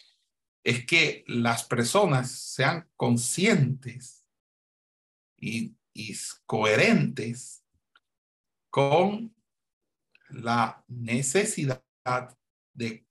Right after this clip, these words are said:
construir una vida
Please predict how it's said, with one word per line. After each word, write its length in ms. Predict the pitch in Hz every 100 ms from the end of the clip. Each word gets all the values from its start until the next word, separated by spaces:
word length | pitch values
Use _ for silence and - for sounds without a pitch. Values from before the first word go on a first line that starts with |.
| -
construir 1120 | 170 208 196 - - - 120 123 139 - - _ _ _ _ _ _ -
una 280 | 127 131 127
vida 520 | 135 143 147 143